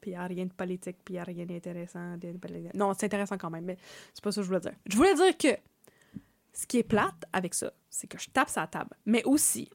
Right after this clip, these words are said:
<laughs> que y a... j'ai pas réussi à trouver de détails sur les évaluations psychiatriques.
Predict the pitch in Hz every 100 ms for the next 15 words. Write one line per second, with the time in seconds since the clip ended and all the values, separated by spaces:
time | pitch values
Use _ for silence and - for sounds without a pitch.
0 | 202 - 254 214 - _ _ _ _ _
1 | _ _ _ - 196 - 185 214 320 349
2 | 285 - 226 - 208 175 185 185 170 202
3 | - _ _ - 220 214 196 196 196 202
4 | 254 - - - - 160 -